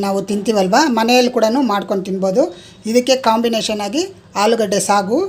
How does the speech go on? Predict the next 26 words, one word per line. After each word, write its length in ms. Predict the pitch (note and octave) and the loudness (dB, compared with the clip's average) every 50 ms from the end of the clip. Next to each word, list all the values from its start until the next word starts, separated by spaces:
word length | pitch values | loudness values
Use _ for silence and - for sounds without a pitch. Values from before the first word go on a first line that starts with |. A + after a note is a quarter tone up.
| F#4+ - - - - - - - - _ - G#3 | -6 -10 -20 -20 -20 -20 -20 -20 -18 _ -6 -4
ಮತ್ತು 180 | G#3+ - C#4+ E4 F#4 F#4 F4 - - - - - | -2 2 2 2 2 0 -6 -12 -16 -10 -2 2
ಕಾಯಿ 200 | A3+ A3 A#3+ A#3+ - | 2 2 2 2 0
ಚಟ್ನಿ 300 | A#3+ G#3 - - A#3+ D4 D#4+ - B3 | -2 -4 -4 -4 -2 -2 -2 -2 -4
ತುಂಬ 300 | A3+ A#3 A#3 A#3+ A#3+ B3+ B3 B3 | -4 -2 0 2 2 2 2 2
ಚೆನ್ನಾಗಿರುತ್ತೆ. 540 | G#3+ G3+ G#3+ G#3 G#3+ G3+ G3 F#3+ G3 A#3+ D#4+ F#4+ - - - - - - - _ _ _ _ - _ _ - - G#3+ | 0 0 0 -2 -2 -4 -4 -2 -2 -2 -2 -2 -4 -12 -20 -20 -20 -20 -20 _ _ _ _ -20 _ _ -12 -6 -4
ಈ 40 | A#3 A#3 A3+ A3+ | -2 0 2 4
ಮೂರಕ್ಕೂ 380 | B3 C4+ C#4 C4+ C4 - C#4 C#4 - A3+ | 4 4 4 4 2 0 0 0 2 0
ಕಾಂಬಿನೇಷನ್ 540 | A3 A#3 A#3 A#3 A3+ A3 G#3 B3 A3 G3+ - G3+ | 0 0 0 -2 -4 -4 -4 -4 -4 -4 -6 -6
ತುಂಬ 120 | G#3+ G#3+ A3+ - G#3 | -2 -2 0 0 0
ಚೆನ್ನಾಗಿರುತ್ತೆ. 480 | G#3 G#3+ G#3 G#3 F#3+ G3 F3+ - C#4+ - C4 F#3+ | -2 -2 -2 -2 -2 -2 0 0 -2 -2 0 0
ಬನ್ನಿ, 180 | G#3+ A3+ A#3 A3 G3+ | 0 0 0 -2 -2
ಇದನ್ನು 180 | G#3+ G3+ G3+ G3 | -2 -2 -2 -2
ನಾವು 100 | G3+ G3 G3+ | 0 2 2
ಯಾವ 80 | G#3+ A#3+ B3 | 4 4 2
ರೀತಿ 160 | A#3+ B3+ A#3 G3+ G3 | 2 0 0 2 2
ಮಾಡೋದು 280 | G3+ G3+ G#3 G3 G3 F#3+ | 2 2 2 2 0 0
ಅಂತ 100 | F#3 D4 F4 C4 | 0 2 2 2
ನಾನೀಗ 280 | A3 G3 F#3 F#3 F#3 F#3 F#3+ | 2 2 2 0 0 0 0
ತೋರಿಸ್ತೀನಿ. 420 | G3 F#3 - - F3+ F3 A3 D4+ F#4 F4+ - - - - - - - - - _ _ - - - - - - - - - - _ - - - - - - _ _ _ _ _ _ _ _ _ _ _ - | -2 -4 -4 -6 -4 -2 0 0 0 0 -2 -14 -20 -20 -20 -20 -20 -20 -20 _ _ -16 -16 -16 -16 -14 -14 -14 -14 -14 -20 _ -18 -18 -18 -18 -20 -20 _ _ _ _ _ _ _ _ _ _ _ -8
ನೋಡಿ, 180 | F#3+ F#3+ - - - | -6 -6 -4 -2 -2
ಸೆಟ್ 220 | A3+ G3+ F#3+ G3+ G3 A#3+ | -2 -2 -2 0 4 4
ದೋಸೆ 280 | A#3+ A#3+ - C4+ D#4 G4 F#4+ - - - - - - - - _ _ - - - - - - - G3 | 4 4 4 0 -2 -4 -4 -8 -14 -20 -20 -20 -20 -20 -20 _ _ -20 -20 -20 -20 -20 -12 -6 -6
ಮತ್ತು 200 | G3 G3 D4 E4+ F#4 F4 - - - - G3+ G3+ | -6 -6 -6 -8 -8 -10 -12 -16 -10 -4 -2 -2
ಇದಕ್ಕೆ 280 | G#3 A3 G3+ - B3+ B3+ - A3 | -2 -2 -2 -4 -4 -2 0 0
ಚಟ್ನಿ 360 | G3+ D#3 - - A#3 B3 D#4+ F4 F4 - - - - - - _ _ _ _ _ _ _ _ _ _ _ _ _ _ _ _ _ _ _ - - - - - - - - - - - - - - | 0 -2 -2 -4 0 4 4 4 4 2 -14 -20 -20 -20 -20 _ _ _ _ _ _ _ _ _ _ _ _ _ _ _ _ _ _ _ -20 -20 -20 -20 -20 -20 -20 -20 -20 -20 -20 -12 -6 -4
ಮತ್ತು 180 | G3+ G#3 D#4 E4 | -4 0 0 0